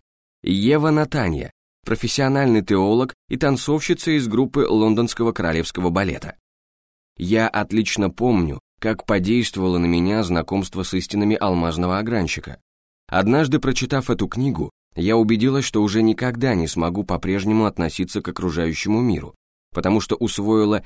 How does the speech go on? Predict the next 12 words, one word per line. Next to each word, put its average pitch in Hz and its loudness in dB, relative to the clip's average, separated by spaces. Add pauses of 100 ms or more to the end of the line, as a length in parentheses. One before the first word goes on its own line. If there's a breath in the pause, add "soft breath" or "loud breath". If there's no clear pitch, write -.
(120)
единственный 117 0
в 127 -8
своём 92 0
роде 85 0
взгляд 87 -2
на 78 -2
то, 110 -2 (260 loud breath)
как 127 -2
всё 107 2
в 117 2
нём 90 2
работает. 90 -2